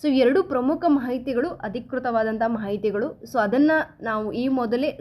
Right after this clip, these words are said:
ಸಿರಿ ಕನ್ನಡ ಚಾನಲ್ ವತಿಯಿಂದ ಹೇಳಿದ್ದೇವೆ. So, ಇಷ್ಟೆಲ್ಲ ಮಾಹಿತಿಗಳನ್ನ ಅಧಿಕೃತವಾಗಿ ಹೇಳಿದಾಗ್ಲೂ ಕೂಡ ಒಂದಿಷ್ಟು ಅಭ್ಯರ್ಥಿಗಳಿಗೆ ಇನ್ನೂ ಕೂಡ ಅನುಮಾನವಿದೆ.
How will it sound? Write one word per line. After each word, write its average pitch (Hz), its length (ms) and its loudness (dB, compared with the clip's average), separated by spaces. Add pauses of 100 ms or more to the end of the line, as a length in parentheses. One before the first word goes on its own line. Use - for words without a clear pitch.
ಸಿರಿ 233 180 -4
ಕನ್ನಡ 226 260 -4 (340)
ಚಾನಲ್ 208 320 -4
ವತಿಯಿಂದ 202 340 -6 (260)
ಹೇಳಿದ್ದೇವೆ. 185 460 -4 (220)
So, - 120 -2
ಇಷ್ಟೆಲ್ಲ 277 380 2
ಮಾಹಿತಿಗಳನ್ನ 254 640 0 (100)
ಅಧಿಕೃತವಾಗಿ 254 800 -2
ಹೇಳಿದಾಗ್ಲೂ 220 800 -2
ಕೂಡ 190 220 -2 (420)
ಒಂದಿಷ್ಟು 302 500 2
ಅಭ್ಯರ್ಥಿಗಳಿಗೆ 220 720 -2
ಇನ್ನೂ 311 460 2
ಕೂಡ 254 200 -2 (140)
ಅನುಮಾನವಿದೆ. 196 600 -4